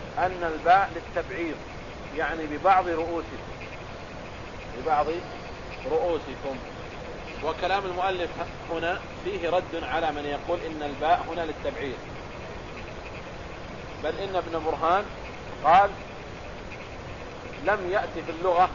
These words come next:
أن الباء تأتي للتبعيض أبدًا، ولا يعرف في اللغة أنها للتبعيض،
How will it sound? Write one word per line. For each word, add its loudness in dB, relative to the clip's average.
أن -2
الباء 6
تأتي 2
للتبعيض -2
أبدًا، 4
ولا 6
يعرف 2
في -6
اللغة 2
أنها -2
للتبعيض، -4